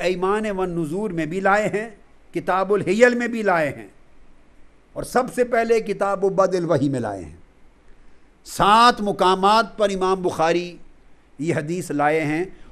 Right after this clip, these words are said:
और हर मुकाम पे अल्फाज ये हैं, "फमन कानत हिजरतुहु इलल्लाहि व रसूलिहि,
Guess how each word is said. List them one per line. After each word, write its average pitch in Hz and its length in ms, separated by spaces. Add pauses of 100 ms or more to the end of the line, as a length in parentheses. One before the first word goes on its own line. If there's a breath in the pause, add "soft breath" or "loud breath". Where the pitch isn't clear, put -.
और 127 220
हर 240 400
मुकाम 220 520
पे 202 140
अल्फाज 170 440
ये 147 140
हैं, 113 200 (400 soft breath)
"फमन 233 360 (100)
कानत 226 460
हिजरतुहु 202 600
इलल्लाहि 190 840
व 190 140
रसूलिहि, 175 640